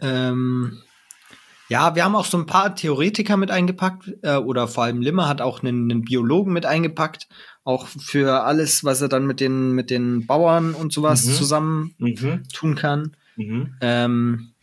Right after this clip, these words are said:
Speaker 2: Klar,
Speaker 1: ja.
Speaker 2: braucht man ein, zwei Gelehrte auch. Für
Speaker 1: Mhm.
Speaker 2: jemanden, der
Speaker 1: Ja.
Speaker 2: weiß, damit umzugehen und für jemanden, der vielleicht noch mehr in, in Einblick hat.
Speaker 1: Genau, und wir haben auch gesagt, wir nehmen so aus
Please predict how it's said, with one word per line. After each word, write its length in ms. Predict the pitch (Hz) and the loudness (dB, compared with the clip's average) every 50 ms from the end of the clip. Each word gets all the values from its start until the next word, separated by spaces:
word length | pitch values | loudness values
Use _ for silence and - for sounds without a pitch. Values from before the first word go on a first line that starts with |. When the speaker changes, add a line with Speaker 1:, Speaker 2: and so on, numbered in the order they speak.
| - - - - - - - | -20 -20 -20 -20 -20 -6 0
Speaker 2:
Klar, 160 | - 160 151 | 4 4 4
Speaker 1:
ja. 80 | 107 113 120 | 6 4 4
Speaker 2:
braucht 100 | 120 117 | 2 2
man 120 | 113 123 | 2 2
ein, 140 | 107 117 120 | 2 2 -2
zwei 180 | 120 - 117 107 | -2 -2 -4 -2
Gelehrte 500 | 117 113 107 110 107 104 - - 113 87 | 0 0 2 2 2 2 0 0 0 2
auch. 300 | 92 95 95 95 - - - _ _ _ | 2 2 0 -2 -4 -14 -20 _ _ _
Für 160 | _ - 147 | _ -2 2
Speaker 1:
Mhm. 60 | 147 123 | 4 4
Speaker 2:
jemanden, 400 | 120 - 120 123 123 120 123 117 | 6 6 4 4 2 2 2 0
der 180 | 120 117 113 | 2 2 2
Speaker 1:
Ja. 160 | 135 - - | 0 -2 -2
Speaker 2:
weiß, 300 | 110 110 110 120 123 123 - | 0 2 2 2 0 -2 -2
damit 180 | 120 113 104 | -4 -2 0
umzugehen 480 | 87 120 139 131 - 147 120 131 135 135 | 0 -2 -2 -2 -4 -4 -2 0 0 0
und 100 | 131 127 | 0 -2
für 100 | 131 127 | -2 0
jemanden, 440 | 117 120 120 120 120 117 - - 98 | 0 0 0 0 0 -2 -4 -6 -4
der 180 | 113 113 113 | -2 -2 -2
vielleicht 360 | 117 113 107 107 120 - - - | -2 -2 -2 -2 -2 -4 -6 -4
noch 180 | 107 107 113 | -4 -2 -2
mehr 400 | 120 113 110 110 107 104 107 - _ _ _ _ _ _ _ - - | -2 0 2 2 2 0 0 -4 _ _ _ _ _ _ _ -20 -14
in, 240 | - - - - | -10 -10 -10 -10
in 260 | - - - 95 - - - - | -10 -6 -6 -6 -4 -6 -8 -6
Einblick 420 | - - 104 117 113 107 107 98 - | -4 -2 -2 -2 0 -2 -4 -2 -2
hat. 280 | 101 95 - - - - _ _ _ _ _ _ _ | -4 -6 -6 -10 -18 -20 _ _ _ _ _ _ _
Speaker 1:
Genau, 260 | - 143 135 135 135 139 | -2 0 2 2 2 2
und 320 | - 180 185 214 214 - | 4 4 4 4 4 4
wir 80 | 175 165 | 2 2
haben 80 | 151 143 | 2 4
auch 200 | 151 185 202 202 | 4 2 2 0
gesagt, 380 | - 139 135 147 160 156 - | -2 0 2 2 0 2 0
wir 60 | 156 | 0
nehmen 240 | 151 156 170 180 175 | 2 2 4 4 4
so 180 | 151 147 151 147 | 4 2 2 2
aus 400 | 143 151 147 156 - - - | 2 2 2 2 2 0 -2